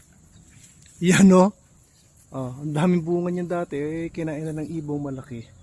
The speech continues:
Malaki ang paa. Ayan. Sayang, di naingat. Ang ganda sana nito.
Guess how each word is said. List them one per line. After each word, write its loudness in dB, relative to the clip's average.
Malaki -8
ang -6
paa. -10
Ayan. -12
Sayang, 0
di -6
naingat. -6
Ang -2
ganda -4
sana -6
nito. -8